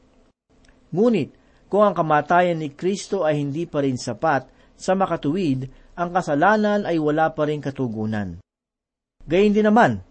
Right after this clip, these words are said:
ang Diyos ay hindi magliligtas sa kaparaanan ng biyaya. Ngunit ang Panginoong Hesukristo ay hindi na namatay muli sapagkat tinapos na niya ang hinihingi ng kautusan. Nagiging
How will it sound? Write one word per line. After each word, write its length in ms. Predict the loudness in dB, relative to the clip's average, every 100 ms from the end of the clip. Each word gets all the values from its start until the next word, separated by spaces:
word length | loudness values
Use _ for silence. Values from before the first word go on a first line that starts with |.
| _ _
ang 240 | -6 -4 2
Diyos 400 | 4 4 4 -2
ay 160 | -2
hindi 240 | -2 -4 -4
magliligtas 1040 | -2 -2 -2 -2 -4 -6 -4 -4 -6 -20 _ _
sa 100 | -8 -2
kaparaanan 920 | 2 4 2 2 0 2 0 0 -2
ng 140 | -2
biyaya. 560 | 2 4 4 2 -2 -4 _ _ -20 -20 -20 -20 -8
Ngunit 480 | 2 4 4 2 2
ang 240 | -2 0
Panginoong 480 | 0 0 2 0 0
Hesukristo 800 | -4 -8 -6 -4 -4 -4 -6 -6 -10 _ -4
ay 160 | 2 2
hindi 240 | 4 2
na 80 | 2
namatay 720 | 2 2 0 2 4 4 0 -4 -20 -6 -2
muli 320 | 2 2 0 -8 _ -14
sapagkat 640 | -6 -2 -2 2 0 0
tinapos 640 | -4 -2 2 2 0 -2 -4
na 80 | -4
niya 320 | -2 -2 -4 -14 -20 -12 -6
ang 80 | -4
hinihingi 640 | 0 2 2 2 0 0
ng 160 | 0 0
kautusan. 720 | -2 -2 -4 -2 -2 -2 -8 -16 -20 -20 -20 -20 -20 -20 -14 -2
Nagiging 580 | 0 2 0 0 -2 -4